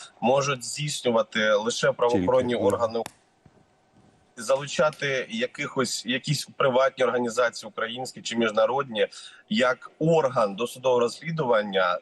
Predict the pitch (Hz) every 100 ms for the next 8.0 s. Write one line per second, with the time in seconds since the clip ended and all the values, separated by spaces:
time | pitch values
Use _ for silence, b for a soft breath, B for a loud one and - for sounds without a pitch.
0 | - 101 101 101 98 98 95 - 139 135
1 | 101 - 120 139 135 123 123 123 - 170
2 | 160 127 - - 120 107 101 170 165 -
3 | 113 117 117 113 - 123 117 98 123 117
4 | 117 113 104 92 98 _ - B B B
5 | - 98 98 - 147 175 185 147 113 117
6 | 117 127 131 151 160 156 123 123 101 101
7 | 107 107 104 104 - 151 160 143 127 117